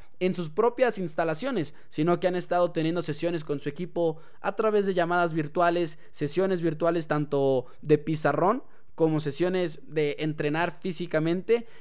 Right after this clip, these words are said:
Hemos visto este tipo de limitaciones y ahora la más reciente es que se eliminan dos juegos de pretemporada. No se elimina la primera y la segunda semana, ni la tercera y la cuarta, sino se elimina la primera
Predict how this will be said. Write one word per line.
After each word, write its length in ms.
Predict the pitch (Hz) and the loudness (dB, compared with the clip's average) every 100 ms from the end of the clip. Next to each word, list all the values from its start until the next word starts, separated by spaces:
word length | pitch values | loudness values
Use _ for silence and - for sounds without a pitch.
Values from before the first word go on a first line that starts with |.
| - - | -10 0
Hemos 200 | 180 190 | 2 2
visto 180 | 196 196 | 2 0
este 140 | 185 | -2
tipo 220 | 196 185 | -4 2
de 100 | 180 | 4
limitaciones 800 | 170 165 160 160 190 214 240 220 - | 4 2 0 0 2 0 0 -6 0
y 120 | 185 | 4
ahora 600 | 185 208 240 240 - - - | 4 6 4 2 -4 -8 0
la 160 | 165 | 2
más 200 | 180 208 | 4 2
reciente 680 | 196 160 185 190 190 185 - | 2 0 0 0 0 -2 -2
es 200 | 170 180 | -2 -2
que 100 | 175 | -2
se 80 | 156 | -2
eliminan 500 | 143 160 170 165 - 151 | 0 0 2 0 -2 2
dos 200 | 165 170 | 4 4
juegos 300 | 165 160 151 | 4 4 4
de 80 | |
pretemporada. 880 | 143 139 139 139 - 135 123 110 104 - - - | 2 0 0 -2 0 2 2 0 -4 -10 -10 0
No 220 | 185 254 | 2 2
se 120 | 269 | 2
elimina 380 | 240 226 240 226 | -2 0 4 4
la 140 | 208 | 4
primera 420 | 185 185 196 214 | 2 2 4 6
y 20 | 208 | 4
la 100 | 185 | 2
segunda 360 | 175 180 208 | -2 -4 -2
semana, 520 | 180 175 175 165 170 - - - | -2 0 0 0 0 -4 -6 0
ni 120 | 160 | 4
la 140 | 156 | 4
tercera 320 | 156 156 202 | 2 2 4
y 40 | 202 | 4
la 100 | 185 | 4
cuarta, 500 | 226 240 226 139 - - | 4 4 2 0 -2 -12
sino 280 | - 190 190 | -4 0 2
se 100 | 190 | 2
elimina 400 | 185 214 233 220 | 0 2 0 0
la 260 | 196 196 196 | 2 2 2
primera 640 | 202 202 233 277 294 330 | -2 -2 0 2 2 0